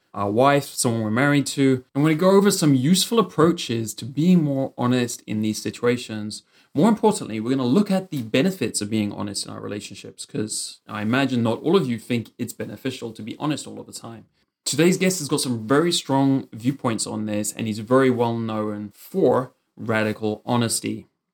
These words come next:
So we're gonna dig deep into why you would want to be more honest in your relationships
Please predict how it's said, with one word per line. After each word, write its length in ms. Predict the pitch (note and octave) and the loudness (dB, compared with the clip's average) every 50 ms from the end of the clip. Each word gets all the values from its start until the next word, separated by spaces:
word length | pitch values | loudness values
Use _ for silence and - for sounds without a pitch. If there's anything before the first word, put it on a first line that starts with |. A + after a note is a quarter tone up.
| _ _ | _ _
So 120 | - - C#3 | -2 0 2
we're 120 | C3+ D3+ | 2 4
gonna 100 | E3+ D#3+ | 2 4
dig 240 | D#3 G#3+ A#3 F#3+ D#3 | 4 4 2 2 4
deep 240 | C#3+ G3 A3 G#3+ - | 4 4 4 4 4
into 200 | G3 F3+ - C3 | 2 2 2 0
why 220 | A#2 A2 B2 C3 | 0 2 2 4
you 120 | C#3 C#3+ C#3 | 4 4 4
would 220 | C#3 B2 A2+ G#2 | 2 2 0 0
want 240 | A#2+ C3 C#3+ - _ | -2 -2 -2 -4 _
to 100 | - C3 | -4 -4
be 400 | - - - A#2+ B2+ C3 A#2 - | -4 -2 0 0 2 2 0 -2
more 220 | - G#2+ A2 G#2+ - | -4 -10 -12 -12 -12
honest 320 | - G#2+ A2 G#2 - - - | -12 -12 -8 -8 -8 -10 -8
in 120 | G#2 G#2+ | -10 -8
your 100 | G#2+ G#2+ | -6 -6
relationships 580 | G#2+ G#2+ A2 G#2+ - G#2+ G2+ - A2+ - - | -4 -4 -4 -4 -6 -8 -10 -12 -10 -8 -8